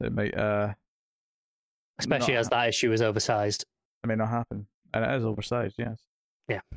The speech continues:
Speaker 1: Uh, as were most issues I read this week as well, uh, just to remind everyone. All right,
Speaker 2: Mm.
Speaker 1: <sighs> that was Wonder Woman then. The Flash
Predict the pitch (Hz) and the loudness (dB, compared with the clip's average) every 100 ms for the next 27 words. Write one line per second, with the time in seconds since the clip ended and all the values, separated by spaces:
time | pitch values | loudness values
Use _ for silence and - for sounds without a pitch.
0 | - - 123 123 139 156 147 170 160 208 | -14 -4 0 2 2 2 2 2 2 0
1 | - 131 143 147 160 160 202 - 110 113 | 0 -2 0 0 0 -2 -4 -4 -4 -6
2 | 117 143 175 113 _ _ 123 113 107 - | -6 -4 -4 -4 _ _ -4 -2 -2 -4
3 | 113 - 117 120 123 120 113 113 117 - | -10 -4 -2 0 2 2 2 0 0 -4
4 | _ _ _ _ _ _ _ _ - 220 | _ _ _ _ _ _ _ _ 0 2
5 | 247 143 120 135 - - - 156 147 156 | 4 2 2 0 -2 -6 -6 -2 0 2
6 | 160 123 113 110 107 104 101 - - _ | 2 2 2 2 2 0 -4 -10 -14 _
7 | _ _ - 151 - 208 269 285 233 - | _ _ -4 -2 0 2 4 2 2 0
8 | - - | 0 -4